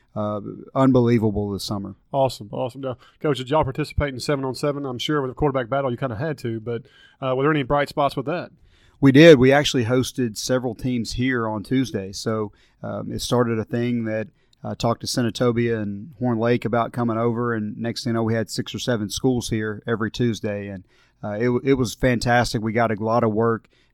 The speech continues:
Speaker 1: got to see a lot of different competition, and, um, a-, again, it was a situation where our guys kinda got to compete and, and come together, and, um, y-, you know, we didn't have to go anywhere. That was another great thing about it. So,
Speaker 2: <laughs> Absolutely.
Speaker 1: um,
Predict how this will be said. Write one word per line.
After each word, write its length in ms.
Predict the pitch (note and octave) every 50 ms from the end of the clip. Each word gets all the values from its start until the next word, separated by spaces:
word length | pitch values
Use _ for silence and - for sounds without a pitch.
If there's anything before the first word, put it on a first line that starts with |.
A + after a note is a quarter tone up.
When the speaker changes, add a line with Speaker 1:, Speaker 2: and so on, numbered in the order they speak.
| _
Speaker 1:
got 180 | - A#2 A#2 -
to 80 | - G2
see 180 | - - A#2+
a 80 | A2+ G#2+
lot 220 | G#2 G#2+ A2+ A2
of 120 | G#2+ G2 F#2
different 360 | A2+ A2+ - - A2+ G#2+ -
competition, 760 | - A2+ A2 - - - - - A2+ A2 - - A2+ A2 G#2+
and, 240 | G#2 G2+ G2+ G2 F#2+ - _ _ _ _ _ -
um, 340 | G#2 G2+ G2+ G#2 G#2 G#2+ G#2+
a-, 220 | A#2 A2 F#2+ -
again, 280 | A2+ G#2 G2+ B2+ B2 A#2+
it 40 | A2+
was 120 | G#2 F#2
a 40 | -
situation 500 | - A#2+ - - A2 A2+ A#2 - - A2
where 80 | G#2+
our 60 | A2 A2
guys 320 | G#2+ A2+ A2+ A2+ G#2+ -
kinda 220 | - A#2 A2+ A2+ G#2+
got 180 | A2+ A#2 -
to 60 | - A2
compete 460 | - A2 G2 - A2+ B2 B2 G#2+ -
and, 180 | G#2 G2+ F#2 - _
and 180 | - A2+ G#2 F2+
come 200 | - A#2+ A#2 G#2+
together, 480 | G#2 G2+ G2 A2 A#2 A2+ A2+ A2 G#2+ G#2
and, 160 | G2+ G2 F2+ - _ _ _ _ _ _ -
um, 460 | G#2+ G#2+ G#2 G#2 G#2 G#2 A2 A#2+ - - - - -
y-, 140 | C3+ C#3 -
you 140 | - A#2+ A2
know, 240 | G#2+ G2+ G2+ G2 - _ -
we 80 | C3
didn't 140 | B2+ C3 A#2
have 100 | C3 A#2
to 60 | G#2
go 160 | A2+ B2+ C3 B2+
anywhere. 260 | A2+ G#2 G#2 G2 G2+
That 80 | A2
was 140 | A#2+ A2+ F#2+
another 240 | G#2+ A2+ A2+ G#2 G#2+
great 240 | F#2 A2 G#2+ G#2 -
thing 180 | G#2 G2+ G2
about 240 | G2+ - G#2 G#2 G#2
it. 140 | G#2 G2 -
So, 160 | - - A2
Speaker 2:
<laughs> 40 | G#2+
Absolutely. 520 | - - - C#3+ A#2 A#2 B2+ D#3+ D3 A#2+
Speaker 1:
um, 380 | G#2+ G#2+ G#2 G2 G2 F#2 F#2+